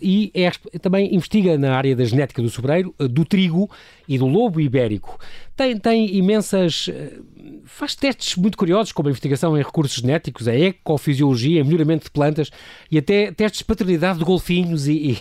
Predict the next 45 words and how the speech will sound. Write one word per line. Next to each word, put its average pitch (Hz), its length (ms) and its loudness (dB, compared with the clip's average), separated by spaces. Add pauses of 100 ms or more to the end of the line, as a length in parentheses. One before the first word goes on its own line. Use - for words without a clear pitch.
e, 165 100 0 (260)
<laughs> 147 60 0
e 175 40 4
outras 185 200 0
espécies 180 400 -2
de - 60 -12
cetáceos, 160 380 -4
como 135 160 -2
fez 135 200 -2
no, 139 200 -2
nos 135 200 0
Açores. 143 380 -2 (440)
Ahm, 147 400 0 (680)
visto 226 260 2
assim, 170 240 0
parece 160 320 0
que 170 100 0
é 147 40 2
uma, 139 240 2
uma 123 480 0
profissão 123 500 -2
apaixonante, 123 640 -2 (480)
mas 170 280 0 (100)
muita 220 180 -2
gente, 214 160 0
quando 202 140 0
se - 60 -16
fala 175 200 2
hoje 151 140 2
em 160 40 2
dia 160 180 2
de 123 80 -6
ser 143 200 -2
biólogo, 139 420 2
as 151 60 -4
pessoas - 280 -2 (300)
torcem 247 280 0
o 185 40 0
nariz 185 200 4
a 185 40 -2
pensar 180 360 0
que - 80 -8
saídas 170 320 2
é 170 80 2
que, 160 180 -6